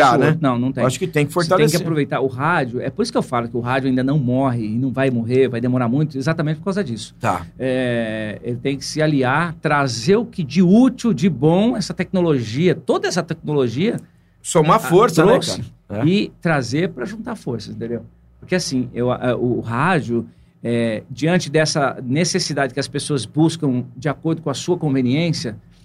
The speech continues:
Speaker 2: é, ouvir um determinado conteúdo, por exemplo, esse programa aqui, esse papo que a gente tá tendo aqui, isso pode tá no YouTube, enfim, ele vai ficar. Então,
Speaker 1: Sim.
Speaker 2: a pessoa não ouviu agora.
Speaker 1: Mas ela
Speaker 2: Mas
Speaker 1: pode
Speaker 2: ela, daqui a
Speaker 1: acessar
Speaker 2: pouco ela
Speaker 1: isso
Speaker 2: pode
Speaker 1: daqui a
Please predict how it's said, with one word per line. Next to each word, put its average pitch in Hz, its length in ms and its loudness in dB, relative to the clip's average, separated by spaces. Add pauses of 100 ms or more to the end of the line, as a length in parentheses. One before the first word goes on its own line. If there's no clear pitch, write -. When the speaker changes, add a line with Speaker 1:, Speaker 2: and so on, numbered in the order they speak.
(240)
Speaker 2:
é, 120 160 -2
ouvir 127 260 0
um 156 60 2
determinado 135 420 0
conteúdo, 127 460 0
por - 180 4
exemplo, 120 440 -4
esse 147 200 -4
programa 113 360 -6
aqui, - 260 -14
esse - 140 -10
papo 147 220 0
que 156 40 0
a 156 40 2
gente 139 120 -2
tá 147 100 -2
tendo 131 220 -2
aqui, 117 260 -8 (400)
isso 320 200 -2
pode 151 480 0 (200)
tá 147 160 0
no 151 100 2
YouTube, 147 480 4
enfim, 143 380 0 (540)
ele 185 100 2
vai 214 120 0
ficar. 190 440 -4 (320)
Então, 170 360 2
Speaker 1:
Sim. 262 60 -8 (120)
Speaker 2:
a - 40 -20
pessoa 240 280 -2
não 427 80 0
ouviu 202 320 2
agora. 117 420 -4 (400)
Speaker 1:
Mas 160 120 -2
ela 170 140 4
Speaker 2:
Mas 185 100 2
Speaker 1:
pode 190 220 4
Speaker 2:
ela, 180 80 4
daqui 214 120 2
a 208 60 6
Speaker 1:
acessar - 200 4
Speaker 2:
pouco 269 100 4
ela 233 80 6
Speaker 1:
isso - 80 -2
Speaker 2:
pode 240 120 2
Speaker 1:
daqui 254 100 4
a 262 40 2